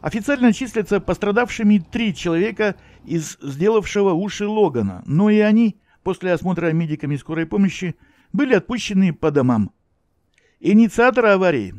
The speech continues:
который, кстати, за этот год не имеет ни одного Н П Д Д, но явно подавал все признаки алкоголизации, проверить на это дело не удалось. Он категорически отказался от обследования. Ну, значит, и без дутья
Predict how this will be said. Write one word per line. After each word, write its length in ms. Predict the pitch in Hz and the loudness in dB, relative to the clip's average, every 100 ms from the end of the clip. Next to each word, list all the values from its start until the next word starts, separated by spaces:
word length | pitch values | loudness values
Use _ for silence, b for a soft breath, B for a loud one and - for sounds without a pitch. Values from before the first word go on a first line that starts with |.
| 107 _ _ | -20 _ _
который, 240 | 143 156 135 | -6 -4 -6
кстати, 300 | - 147 143 | -6 -6 -2
за 140 | 156 | -2
этот 200 | 175 185 | -2 -2
год 160 | 185 175 | -4 -2
не 140 | 185 | 0
имеет 340 | 190 185 175 | 2 0 0
ни 140 | 196 208 | 2 4
одного 420 | 143 131 131 127 | 4 0 -2 -2
Н 120 | 131 | -2
П 100 | 165 | -2
Д 100 | 165 | -2
Д, 180 | 202 240 b b b b _ | -2 -4 b b b b _
но 100 | 143 | 0
явно 340 | 185 196 165 156 | 4 4 4 0
подавал 360 | 165 175 160 | 2 2 2
все 180 | 131 165 | 0 -4
признаки 500 | 156 160 156 - 165 | -2 -2 -4 -2 -6
алкоголизации, 1400 | - 170 170 170 175 165 156 165 175 170 139 147 143 135 - _ _ _ _ _ _ _ _ _ - | -2 -2 -2 -2 0 0 0 0 0 0 -2 -4 -4 -6 -12 _ _ _ _ _ _ _ _ _ 0
проверить 400 | 185 269 302 233 | 2 2 0 2
на 140 | 240 | 2
это 140 | 208 | 2
дело 280 | 202 254 240 | -2 0 2
не 140 | 220 233 | 4 4
удалось. 480 | 226 202 101 - - - - _ _ _ | 2 0 -2 -8 -20 -20 -20 _ _ _
Он 220 | - 147 | -4 -2
категорически 840 | 160 208 262 269 262 - - 143 - | -2 -4 -2 -2 -2 -4 -6 -6 -6
отказался 560 | 139 131 156 208 - 180 | -10 -6 -2 -2 0 -4
от 80 | 165 | -4
обследования. 720 | - 165 120 104 92 87 - b b b b - | -4 -4 -2 -4 -6 -14 -20 b b b b -2
Ну, 260 | 240 - | 0 0
значит, 440 | 143 202 240 262 180 | 0 0 2 -4 -6
и 200 | - 208 | -8 -8
без 400 | 175 113 208 208 | -6 0 0 0
дутья 500 | 151 147 143 147 165 | -4 -8 -2 -2 -2